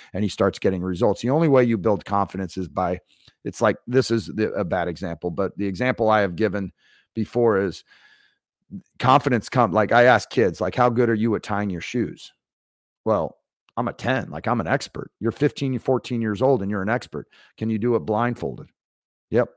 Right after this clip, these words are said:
I can do it blindfolded." We blindfold 'em, we watch 'em, man, they can tie their shoes in under five seconds.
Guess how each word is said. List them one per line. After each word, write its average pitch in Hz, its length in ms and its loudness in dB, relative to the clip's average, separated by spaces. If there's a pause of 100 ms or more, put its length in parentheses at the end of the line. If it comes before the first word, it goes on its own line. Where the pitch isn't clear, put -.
I 98 80 -2
can 104 120 -4
do 110 80 2
it 104 60 0
blindfolded." 110 420 -2
We 101 160 -2
blindfold 113 600 0
'em, 143 140 -2 (280)
we 104 120 -2
watch 107 340 2
'em, 139 120 -2
man, 113 180 -2
they 110 120 0
can 120 180 -4
tie 107 180 0
their 107 120 0
shoes 113 340 -4
in 110 100 -2
under 110 180 -2
five 113 280 0
seconds. - 500 -4